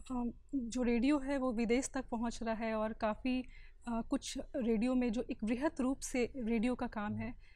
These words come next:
तो ऐसे में क्या कुछ चैलेंजेस आता है सर, जो कि, अ, आप लोग बताना चाहेंगे कि अगर रेडियो, क्योंकि आप डिफेंस में भी रेडियो काम कर रहा है, आम जनता के लिए भी रेडियो काम कर रहा है, हर जगह रेडियो का एक, एक छवि है,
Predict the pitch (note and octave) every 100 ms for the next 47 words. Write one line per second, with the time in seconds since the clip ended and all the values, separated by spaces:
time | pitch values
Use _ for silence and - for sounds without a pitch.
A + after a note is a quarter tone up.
0 | - - D#4+ - C#4 C4+ E4+ E4+ E4 D#4+
1 | - C#4+ E4+ E4+ - C4 A3+ A#3+ B3 C#4
2 | B3+ A#3 A#3+ B3 - B3+ A3 B3 - C#4+
3 | D4 - - - C4 A3+ - A#3+ A#3 B3
4 | B3+ A3 A3 A3+ B3 C4+ - - A#3+ A#3+
5 | A#3 B3 - - - A3+ A#3 A3+ B3 -
6 | A#3 A#3 C4+ B3+ C#4 B3 C#4 A#3+ A3 -
7 | C#4+ - C#4 B3+ A#3+ A3+ A#3+ A#3+ A#3 A3
8 | A#3 A#3 A3+ A3+ - - - B3 C4 A#3
9 | A3+ C4+ C4+ C4+ B3 A#3+ A3+ A3+ A3 A3
10 | A3 A3+ A3 A3+ A#3 A3+ D4+ D4 C#4+ C4+
11 | A#3+ A#3 B3+ C4 A#3 A3+ - - - -
12 | A#3+ - B3 B3+ A3+ G#3